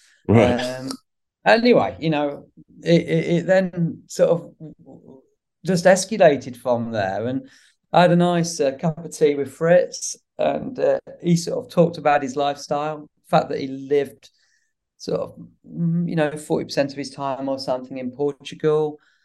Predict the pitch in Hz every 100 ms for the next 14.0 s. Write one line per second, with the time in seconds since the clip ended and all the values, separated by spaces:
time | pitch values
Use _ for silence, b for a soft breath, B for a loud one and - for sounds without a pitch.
0 | _ _ - 90 139 139 135 131 135 -
1 | - 147 - 135 - 131 139 143 135 131
2 | 127 120 117 120 131 139 139 147 139 -
3 | _ _ _ - 123 120 120 120 - 127
4 | 123 123 123 117 120 - - _ - 147
5 | 131 127 123 156 147 147 156 160 - _
6 | _ _ _ _ _ _ _ - 143 143
7 | 131 - 165 - 131 107 104 104 - 113
8 | 101 98 95 _ _ 143 127 120 90 -
9 | - 135 131 - - - - _ 123 156
10 | 143 139 139 139 - 139 131 131 131 135
11 | - 147 143 - _ _ _ _ - 123
12 | 131 135 127 123 120 117 117 - 117 -
13 | 117 113 117 120 123 117 113 117 113